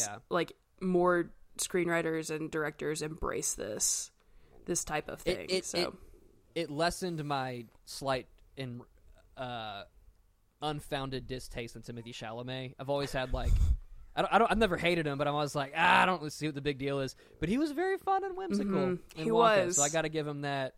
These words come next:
Speaker 1: And it, it does make me, and I, I, I do enjoy him in Little Women as well, which is another great film. Uh, I, but it has made me wanna watch more Timothée Chalamet movies, actually.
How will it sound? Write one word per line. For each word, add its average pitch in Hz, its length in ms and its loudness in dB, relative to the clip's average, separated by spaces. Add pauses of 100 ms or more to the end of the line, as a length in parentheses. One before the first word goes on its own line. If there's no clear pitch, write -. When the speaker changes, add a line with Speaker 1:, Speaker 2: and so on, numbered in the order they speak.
(360)
Speaker 1:
And 151 160 0
it, 151 100 0
it 143 120 -2
does 156 320 2
make 147 100 -4
me, 151 80 -10
and 175 100 4
I, 170 100 6 (100)
I, 156 140 2 (260)
I 139 80 0
do 143 260 -4
enjoy 131 300 -6
him 120 360 -10
in 117 280 -12
Little 123 180 -8
Women 123 340 -2
as 120 140 -10
well, 120 400 -4
which 123 140 -10
is 120 100 -14
another 117 220 -10
great 110 300 -12
film. 110 400 -12 (120)
Uh, 85 120 -20 (240)
I, 123 80 -12 (220)
but 117 300 -6 (260)
it 131 240 -8
has 135 280 -4
made 123 180 -8
me 117 60 -12
wanna 117 160 -8
watch 117 320 -12
more 120 180 -12
Timothée - 340 -16
Chalamet 104 400 -12
movies, - 340 -18
actually. - 440 -18